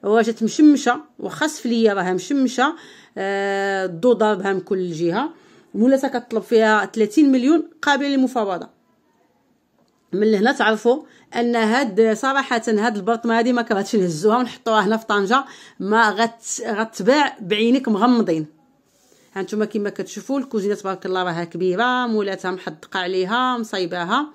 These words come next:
المهم غنخلي لكم رقم التليفون ديال السيده في، في العنوان،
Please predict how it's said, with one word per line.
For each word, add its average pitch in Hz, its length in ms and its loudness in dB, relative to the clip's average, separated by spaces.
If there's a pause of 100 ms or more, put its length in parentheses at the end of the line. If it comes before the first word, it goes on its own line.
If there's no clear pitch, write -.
(480)
المهم 262 280 2
غنخلي 247 320 -2
لكم 277 220 -4
رقم 269 220 -4
التليفون 247 680 -4
ديال 208 180 -4
السيده 220 580 -2 (440)
في، 196 800 -4
في 175 120 -10
العنوان، 220 540 2